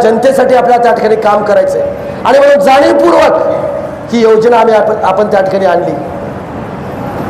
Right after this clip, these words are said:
आणि ही योजना संबंध महाराष्ट्रामध्ये लोकप्रिय, जसं माजी मुख्यमंत्री लाडकी बहीण आपण म्हणतो का नाही, तसं ही योजना सुद्धा लाडकी त्या ठिकाणी झालेली आहे.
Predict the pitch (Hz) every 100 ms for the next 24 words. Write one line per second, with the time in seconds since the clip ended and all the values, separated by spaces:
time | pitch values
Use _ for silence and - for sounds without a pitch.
0 | 175 220 240 247 240 285 269 - - -
1 | - - - 214 233 233 208 202 233 240
2 | 240 240 233 233 196 - - - - -
3 | - 143 185 277 - 262 262 262 247 -
4 | - - - - 214 262 254 226 - -
5 | - - - - - - - - - -
6 | - 302 254 254 277 262 220 - - -
7 | 208 - 254 247 254 247 233 233 247 214
8 | 226 233 233 226 220 277 285 226 208 -
9 | - - 196 196 226 202 240 226 - -
10 | - - - - - 202 208 233 240 240
11 | 233 214 196 202 196 220 208 - 196 190
12 | 160 170 165 156 - -